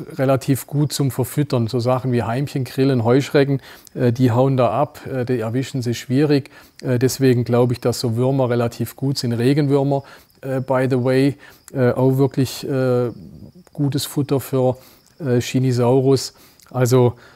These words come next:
äh, müsst ihr in eurem Terrarianerkopf, äh, bissle, äh, zurückstecken, dass man eigentlich keine Würmer füttern sollte. Äh, in dem Fall meines Wissens und nach meiner Erfahrung ist das relativ okay, ne?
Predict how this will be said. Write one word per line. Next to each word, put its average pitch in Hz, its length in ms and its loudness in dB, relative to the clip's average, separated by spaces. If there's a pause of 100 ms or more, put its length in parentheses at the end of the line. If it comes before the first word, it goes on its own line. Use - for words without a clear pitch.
(220)
äh, 120 220 0
müsst 120 400 -2
ihr 127 80 2
in 120 80 -2
eurem 123 420 2 (300)
Terrarianerkopf, 123 1200 0 (360)
äh, 117 160 -2
bissle, 120 560 0 (440)
äh, 117 380 -4
zurückstecken, 135 800 -2
dass 120 220 -2
man 110 100 -4
eigentlich 120 300 -6
keine 120 340 -2
Würmer 120 240 0
füttern 131 380 0
sollte. 127 280 4 (320)
Äh, 123 240 -2
in 120 120 -4
dem 131 260 2
Fall 135 380 4 (380)
meines 123 640 -2
Wissens 135 340 -2
und 131 100 -2
nach 117 180 -2
meiner 120 260 2
Erfahrung 123 640 2 (340)
ist 139 160 -8
das 123 220 -2
relativ 117 480 0
okay, 110 420 -2
ne? 110 220 0